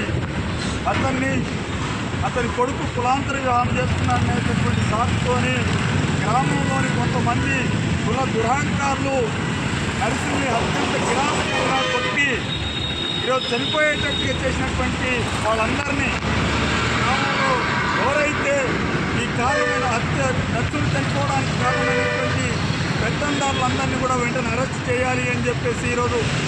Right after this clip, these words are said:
ఏబిసిఎస్, అంబేద్కర్ సంఘాలు, అట్లనే అన్ని కుల సంఘాల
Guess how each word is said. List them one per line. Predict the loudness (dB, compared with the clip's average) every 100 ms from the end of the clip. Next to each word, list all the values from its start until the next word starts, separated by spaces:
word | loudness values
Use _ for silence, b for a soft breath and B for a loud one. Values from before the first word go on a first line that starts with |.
| 0 0
ఏబిసిఎస్, | 2 2 0 0 0 0 0
అంబేద్కర్ | 0 0 0 0 0
సంఘాలు, | 0 2 2 2 2 0 -2 -2 -2
అట్లనే | 0 0 0 0 -2 -2 -2 0
అన్ని | 0 0
కుల | 0 0
సంఘాల | 0 0